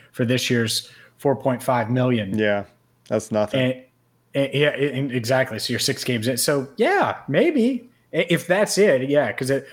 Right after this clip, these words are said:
Speaker 1: 'cause there's, uh, seven million in dead, dead cap if they released him at the end of the year. So
Speaker 2: And, and that's probably
Speaker 1: Again, like you
Speaker 2: signing
Speaker 1: said.
Speaker 2: bonus stuff that, that would stay with the Texans. I, I don't know. I'm not looking at the contract, but that's often what it is.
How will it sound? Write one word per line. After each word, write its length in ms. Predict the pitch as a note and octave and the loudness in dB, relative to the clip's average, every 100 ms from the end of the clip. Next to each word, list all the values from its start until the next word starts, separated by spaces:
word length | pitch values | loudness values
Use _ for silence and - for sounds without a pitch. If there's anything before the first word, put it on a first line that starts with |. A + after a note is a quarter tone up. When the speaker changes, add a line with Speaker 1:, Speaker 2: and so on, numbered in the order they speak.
| - - | -16 -4
Speaker 1:
'cause 120 | C3+ | 0
there's, 260 | D#3+ D#3 C3+ | 2 2 0
uh, 280 | A#2+ G#2+ - _ _ | 0 -2 -10 _ _
seven 500 | - - C#3+ E3 D#3 | -4 -2 0 2 2
million 240 | C#3 C3+ | 2 2
in 120 | B2 A2 | 0 0
dead, 360 | A#2 A#2 A2+ - | 0 0 -4 -4
dead 220 | B2+ A#2+ | -2 -2
cap 260 | - G#2+ A2+ | -2 -6 -6
if 120 | G#2+ | -6
they 100 | A2 | -4
released 400 | G#2+ G#2 G#2 - | -2 -2 -4 -4
him 80 | G#2 | -6
at 100 | G2+ | -6
the 100 | G2 | -6
end 120 | G2 | -6
of 80 | F#2+ | -8
the 100 | F#2 | -6
year. 300 | F#2+ F2+ - _ - A2 A#2 | -6 -8 -10 _ -6 -6 -4
So 180 | D3 D3 | -2 0
Speaker 2:
And, 140 | C3+ | 2
and 280 | C3+ C#3+ C#3+ _ _ _ C3 | 2 0 -4 _ _ _ 2
that's 260 | C#3+ A#2+ | 2 2
probably 300 | - C3+ C3+ | 0 4 6
Speaker 1:
Again, 200 | D3 C#3 | 6 4
like 100 | B2 | 4
you 60 | B2+ | 4
Speaker 2:
signing 200 | B2+ C#3 | 6 4
Speaker 1:
said. 80 | C3+ | 4
Speaker 2:
bonus 320 | C3+ C#3 B2+ | 4 2 0
stuff 340 | C#3 C#3+ C#3 | 4 4 2
that, 200 | C3 B2 | 2 4
that 160 | B2+ B2 | 4 0
would 140 | A#2+ | -2
stay 320 | G#2 - B2 B2 | -4 0 2 4
with 220 | A#2+ A#2+ | 2 2
the 80 | C3 | -2
Texans. 440 | - C3 D3 B2+ | 2 0 0 2
I, 300 | D#3 D#3+ E3 | 4 6 6
I 20 | |
don't 160 | D3 C3 | 4 2
know. 120 | A2+ | -2
I'm 100 | A2+ | 0
not 160 | A#2+ A#2 | 0 2
looking 300 | A2+ A2+ A2 | -2 -2 -2
at 100 | G#2+ | -2
the 80 | G#2+ | -4
contract, 540 | A2 A2 - G#2 G2+ | -2 -2 -2 -2 -2
but 100 | G#2+ | 0
that's 180 | A#2+ - | 0 0
often 420 | A2+ A2+ - A#2+ | 0 0 0 0
what 160 | A#2+ A#2+ | 0 2
it 80 | |
is. 200 | B2 A#2+ | 2 0